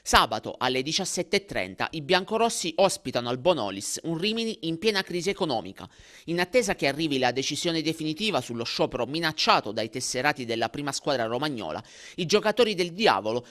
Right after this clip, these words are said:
si preparano per affrontare una partita che in caso di vittoria potrebbe regalare la quasi certa permanenza in categoria.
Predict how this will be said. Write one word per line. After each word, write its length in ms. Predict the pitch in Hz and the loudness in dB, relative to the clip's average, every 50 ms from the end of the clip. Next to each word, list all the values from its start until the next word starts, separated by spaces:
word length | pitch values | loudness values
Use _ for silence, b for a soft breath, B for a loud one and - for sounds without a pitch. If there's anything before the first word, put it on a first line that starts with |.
| B | B
si 180 | B - 190 180 | B -6 -4 2
preparano 540 | - 233 240 - 143 107 101 104 113 120 120 | 4 4 4 6 4 2 2 0 -4 -4 -4
per 160 | - 143 135 | -2 -2 -4
affrontare 440 | 139 - - 160 170 170 - 160 151 | -4 -4 -4 -4 -2 0 0 0 0
una 160 | 151 160 170 | 0 -2 -2
partita 440 | 185 196 190 - - 127 107 117 104 | -2 -4 -4 -4 -8 -6 -6 -6 -6
che 80 | 117 | -6
in 100 | 120 131 | -6 -4
caso 240 | 135 185 180 143 147 | 0 0 0 0 0
di 100 | 123 135 | -6 -4
vittoria 520 | 151 185 - - 127 87 76 - 98 110 B B B B B | -6 -6 -6 -4 -4 -4 -4 -4 -6 -10 B B B B B
potrebbe 420 | - 180 180 180 196 185 151 180 175 | 4 4 4 4 4 2 4 4 4
regalare 520 | 170 190 185 208 160 110 78 73 69 - - | 4 4 4 4 4 4 0 -2 -6 -8 -6
la 160 | 113 135 131 | -2 -2 0
quasi 280 | - - 214 202 214 196 | 2 2 0 2 0 -2
certa 420 | - - 104 85 - - - 131 | -2 -2 -2 -4 -6 -6 -8 -4
permanenza 580 | - 156 147 147 160 190 170 156 165 160 - 185 | -2 -2 -2 0 0 -2 0 0 -2 -2 -4 -6
in 60 | 180 | -4
categoria. 600 | - 175 175 180 170 175 175 135 92 - 50 | -4 -2 -2 0 0 2 2 0 0 -6 -8